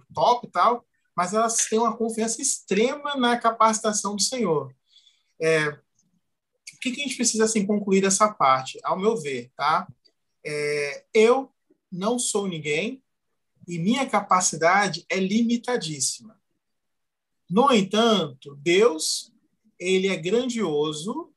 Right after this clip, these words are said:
e com a aju-, a sua ajuda eu posso fazer todas as coisas. Se eu tenho essa compreensão,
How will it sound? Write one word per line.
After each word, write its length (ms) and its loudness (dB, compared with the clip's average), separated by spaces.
e 120 -4
com 200 0
a 60 4
aju-, 400 -6
a 100 0
sua 360 2
ajuda 440 -2
eu 160 0
posso 300 2
fazer 260 2
todas 320 -2
as 180 -4
coisas. 680 -8
Se 180 -4
eu 140 2
tenho 260 -6
essa 220 -2
compreensão, 1000 0